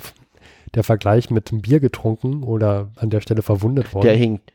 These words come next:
Speaker 2: der ist
Speaker 1: Der,
Speaker 2: nicht,
Speaker 1: der
Speaker 2: das ist
Speaker 1: ist, du hattest schon mal bessere Vergleiche.
Speaker 2: Der Vergleich ist nicht gut.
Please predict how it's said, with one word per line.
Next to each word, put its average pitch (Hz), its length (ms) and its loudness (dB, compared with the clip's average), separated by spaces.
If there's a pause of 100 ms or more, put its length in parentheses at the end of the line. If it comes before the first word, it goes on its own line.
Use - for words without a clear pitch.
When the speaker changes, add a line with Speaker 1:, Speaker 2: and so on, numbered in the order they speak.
Speaker 2:
der 117 140 4
ist 117 160 -2
Speaker 1:
Der, 135 60 2
Speaker 2:
nicht, 127 200 -4
Speaker 1:
der 110 80 0
Speaker 2:
das 117 120 -4
ist - 400 -8 (920)
Speaker 1:
ist, 131 100 -14
du 127 220 0
hattest - 260 0
schon 135 100 2
mal 127 60 6
bessere 117 360 0
Vergleiche. 98 520 -6 (220)
Speaker 2:
Der 117 100 0
Vergleich 107 440 2
ist - 120 -4
nicht 104 180 -6
gut. 98 260 -10